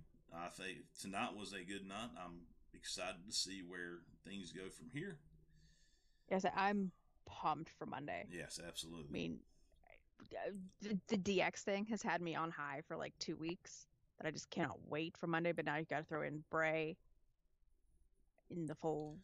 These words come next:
Speaker 2: you know, his Firefly characters, and just, it, I think it's gonna be a hell of a Raw this week.
Speaker 1: Okay, so while we, while we touched on D X, over under references of Bi-, uh, references about Billy Gunn.
Speaker 2: Oh, they'll be there.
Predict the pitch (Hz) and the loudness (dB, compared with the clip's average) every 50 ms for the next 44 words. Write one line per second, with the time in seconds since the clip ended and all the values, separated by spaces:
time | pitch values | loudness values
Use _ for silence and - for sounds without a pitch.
0 | - - 165 165 151 120 165 170 156 - - 165 156 160 165 - - 151 156 156 | -6 0 0 2 4 4 4 4 2 2 4 4 6 6 4 4 4 4 4 4
1 | - 175 160 151 156 - 175 165 160 165 165 - 143 143 147 147 147 - - _ | 2 2 2 2 2 0 0 0 0 0 0 -2 -4 -4 -4 -4 -6 -8 -12 _
2 | - _ _ _ _ _ _ _ _ _ _ _ _ _ - - 196 - - 165 | -20 _ _ _ _ _ _ _ _ _ _ _ _ _ -2 -2 -2 0 2 0
3 | 190 - - 202 196 220 220 - - 214 180 165 151 127 131 - - - - - | 0 2 2 4 4 4 2 2 0 0 0 0 0 0 -2 -4 -6 -8 -8 -4
4 | - 165 156 139 139 - - 131 131 131 131 - - - - 76 62 - - 104 | -2 0 0 0 0 -2 -2 -2 0 0 0 0 -2 -4 -4 -6 -6 -4 -2 0
5 | 110 107 117 95 82 73 - - 110 104 98 95 92 87 - - - - - - | 0 2 2 2 2 2 0 0 0 0 0 0 -2 -4 -6 -14 -20 -18 -10 -2
6 | 107 117 127 147 165 170 175 175 147 127 113 151 156 165 170 170 156 - - 170 | 2 6 6 6 8 6 6 4 4 2 4 4 6 6 6 4 2 2 0 0
7 | 165 143 - - 156 143 131 120 120 117 90 69 60 - - - - - - _ | 2 2 2 2 2 2 2 4 4 4 2 0 -4 -6 -8 -8 -8 -10 -12 _
8 | _ _ _ _ _ _ _ _ _ _ _ _ - - _ - - - - - | _ _ _ _ _ _ _ _ _ _ _ _ -20 -20 _ -20 -20 -20 -20 -20
9 | - _ _ - - _ _ _ - - 160 190 - 190 185 139 143 156 151 147 | -20 _ _ -20 -20 _ _ _ 6 8 8 8 10 8 6 6 6 4 4 2
10 | 127 135 127 123 - 117 127 123 - 123 - - 113 113 104 113 110 92 95 104 | 2 0 0 0 2 4 2 2 2 0 -6 -4 -2 0 2 2 2 0 -2 -6
11 | 98 - 107 107 107 127 123 120 - 123 - - 110 95 - 104 95 - - 101 | -6 -6 -6 0 4 4 4 4 4 0 -4 -4 -4 -2 -2 -2 -2 -2 -2 0
12 | 98 101 98 - 95 98 92 95 90 82 85 82 76 64 - - - _ _ _ | 0 0 0 0 0 -2 -2 -2 -2 -4 -4 -6 -6 -8 -12 -16 -20 _ _ _
13 | _ _ _ _ _ _ _ _ _ _ _ _ _ _ _ _ _ _ _ _ | _ _ _ _ _ _ _ _ _ _ _ _ _ _ _ _ _ _ _ _
14 | _ - 247 233 320 381 311 220 170 - - - | _ 6 6 8 8 8 6 6 4 2 -2 -12